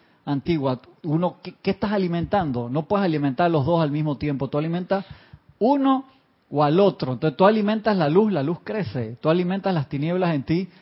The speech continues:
van a crecer. Acuérdate, tú eres la gasolina.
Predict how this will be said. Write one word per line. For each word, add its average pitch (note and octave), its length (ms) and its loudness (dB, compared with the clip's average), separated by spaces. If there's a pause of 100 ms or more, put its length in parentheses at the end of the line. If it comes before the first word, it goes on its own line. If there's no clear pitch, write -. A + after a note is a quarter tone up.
(340)
van D#3 180 -2
a F#3+ 100 -6
crecer. F3 420 0
Acuérdate, D#3 380 -2
tú E3+ 280 0
eres G3 160 0
la E3 160 -2
gasolina. C#3+ 1000 -2